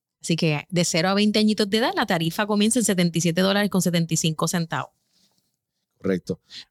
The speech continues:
Speaker 2: Bien importante, si nos pasa una emergencia en cualquier, recalcando nuevamente, nos pasa una emergencia y estamos en el área de Mayagüez, podemos ir a Migrantes, podemos ir en el área sur, a lo que son los,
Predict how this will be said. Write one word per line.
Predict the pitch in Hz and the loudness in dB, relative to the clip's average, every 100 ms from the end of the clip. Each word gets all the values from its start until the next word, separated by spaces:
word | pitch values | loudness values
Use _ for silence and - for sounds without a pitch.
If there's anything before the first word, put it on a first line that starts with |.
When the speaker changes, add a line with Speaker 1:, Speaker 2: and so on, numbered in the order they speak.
| _ | _
Speaker 2:
Bien | 110 107 120 | -4 -2 -2
importante, | 135 143 123 131 123 95 _ _ _ _ - | -2 -4 -2 -2 0 -4 _ _ _ _ -6
si | - 123 | 0 2
nos | 117 | 0
pasa | - 110 107 131 | 0 -2 0 0
una | 139 | 0
emergencia | 131 123 131 143 - 98 - _ _ _ _ - | 0 0 0 0 0 -2 -4 _ _ _ _ -10
en | 110 | -10
cualquier, | 113 104 104 107 117 | -2 -2 0 2 2
recalcando | 123 117 101 95 104 117 | 2 0 -2 -2 -2 0
nuevamente, | 120 110 110 107 90 | 0 2 0 -2 -8
nos | 87 | -8
pasa | - 95 120 | -6 -4 -4
una | |
emergencia | 120 110 120 131 - | -4 -2 -2 0 -2
y | 87 | -4
estamos | - 98 117 131 | -6 -4 -2 -2
en | 120 | -2
el | |
área | 113 120 | -2 -2
de | 123 | 0
Mayagüez, | 120 113 123 135 92 _ _ _ _ - | 2 2 2 0 -2 _ _ _ _ -10
podemos | 90 92 101 | -8 -2 0
ir | 104 | 2
a | 104 | 2
Migrantes, | 104 113 120 104 90 | 2 2 0 -4 -10
podemos | 90 90 104 110 | -12 -8 -2 0
ir | 135 131 _ - - | 0 -2 _ -20 -8
en | 101 | -2
el | 98 | 0
área | 110 117 | 2 0
sur, | - 127 127 _ _ _ _ _ - | 0 -2 -2 _ _ _ _ _ -8
a | 101 | -6
lo | 98 | -2
que | 101 | -2
son | - 110 120 | 0 2 4
los, | 123 117 104 | 4 2 -2